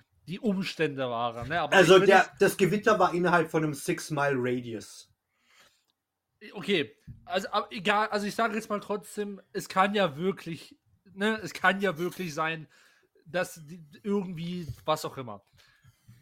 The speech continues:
Speaker 1: Aber ich finde es ein <laughs> bisschen random, so, äh, äh,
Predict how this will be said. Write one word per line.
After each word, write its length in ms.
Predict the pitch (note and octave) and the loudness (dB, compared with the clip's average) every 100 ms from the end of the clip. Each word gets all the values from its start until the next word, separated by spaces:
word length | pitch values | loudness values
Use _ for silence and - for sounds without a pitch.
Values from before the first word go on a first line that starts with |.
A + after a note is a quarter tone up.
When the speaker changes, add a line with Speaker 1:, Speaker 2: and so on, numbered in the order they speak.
| - | -8
Speaker 1:
Aber 180 | C#3+ E3+ | -4 -4
ich 80 | |
finde 200 | - G3 | -2 -4
es 100 | G3+ | -4
ein 100 | F#3 | -6
<laughs> 120 | D3 - | -8 -6
bisschen 420 | E3+ - A3 F#3+ | -6 2 2 4
random, 580 | G#3 F3 A3 G3+ E3+ E3+ E3 G#3+ D3+ | 0 2 0 -2 -6 -6 -12 -16 -16
so, 440 | - D#3 D#3 D3+ - _ _ _ _ - | -8 -4 -2 -4 -8 _ _ _ _ -6
äh, 920 | C#3+ F3 F3 E3+ D#3+ E3 E3 D#3+ E3 | 0 2 2 0 -2 0 0 -2 -6
äh, 60 | G3 | -8